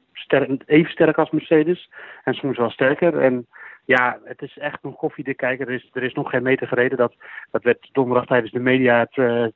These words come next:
dag in Melbourne ook door alle coureurs continu herhaald. Er is nog geen meter gereden. Ehm, eh, dus, eh, het is nog even afwachten hoe de verhoudingen liggen. Maar het,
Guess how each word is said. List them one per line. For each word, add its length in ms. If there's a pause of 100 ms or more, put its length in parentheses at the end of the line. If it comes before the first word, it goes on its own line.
(180)
dag 260
in 180
Melbourne 440
ook 200
door 140
alle 160
coureurs 420
continu 380
herhaald. 380 (300)
Er 120
is 100
nog 180
geen 120
meter 240
gereden. 420 (460)
Ehm, 560
eh, 360
dus, 260
eh, 120 (220)
het 120
is 100
nog 120
even 200
afwachten 340
hoe 80
de 60
verhoudingen 380
liggen. 240
Maar 260
het, 120